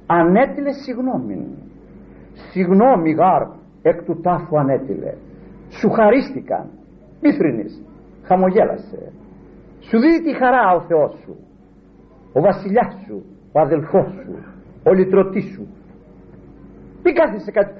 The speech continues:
Ξέρεις, εγώ ξέρεις. Τι ξέρεις; Γιατί υπάρχουν τέτοιοι πολλοί, οι οποίοι δεν γνωρίζουν πώς ακριβώς έχει το θέμα της σωτηρίας. Και φροντίζουν να πληρώσουν τα αμαρτήματά τους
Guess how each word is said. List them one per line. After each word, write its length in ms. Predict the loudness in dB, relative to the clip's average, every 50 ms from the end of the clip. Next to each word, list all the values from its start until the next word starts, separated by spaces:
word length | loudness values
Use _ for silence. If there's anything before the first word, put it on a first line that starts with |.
| -20 -20 -12
Ξέρεις, 420 | -2 2 2 2 2 0 -2 -4
εγώ 260 | -4 -2 -2 -2 -4 -4
ξέρεις. 340 | -4 -4 -4 -4 -4 -10 -16 -20 -20 _ _ -20 -20 _ _ -20 -20 -12 -6
Τι 140 | -6 -6 -6
ξέρεις; 520 | -6 -2 0 2 2 2 0 -6 -14 -20 -20 -20 -20 -12 -2
Γιατί 200 | -2 -2 0 0
υπάρχουν 460 | -2 0 0 0 0 -2 -6 -8 -4
τέτοιοι 280 | 0 0 0 0 -2 -10
πολλοί, 460 | -2 -2 0 0 0 -2 -4 -8 -14 -18 -20 -20 -20 -20 -12 -4
οι 60 | -2 -2
οποίοι 260 | 0 0 0 0 2
δεν 160 | 4 2 2
γνωρίζουν 580 | 2 2 0 0 0 -2 -2 -4 -4 -6 -8 -10 -8 -8 -8 -8 -10 -20 -14 -4 2
πώς 220 | 2 2 2 2
ακριβώς 420 | -2 -4 -4 -4 -2 -2 -2 0 0
έχει 180 | -2 -2 -2
το 80 | -4 -4
θέμα 320 | 0 2 2 2 2 0
της 100 | -4 -4
σωτηρίας. 640 | -6 -6 -4 0 0 2 2 2 2 0 -4 -10 -16 -20 -20 -20 -20 -20 -20 -20 -20 -20 -20 -20 -20 -20 -20 -20 -20 -20 -20 -18 -8 0
Και 120 | 0 2
φροντίζουν 600 | 2 4 2 2 0 -2 -4 -2 -2 -2 -2 -4 -8 -10 -4
να 240 | -2 0 0 0 0
πληρώσουν 560 | 0 2 4 6 6 4 2 0 -4 -6 -2
τα 100 | 0 0
αμαρτήματά 720 | 0 2 0 0 -2 -2 -4 -4 -4 -2 0 2 2 2 0
τους 260 | -2 -8 -8 -10 -16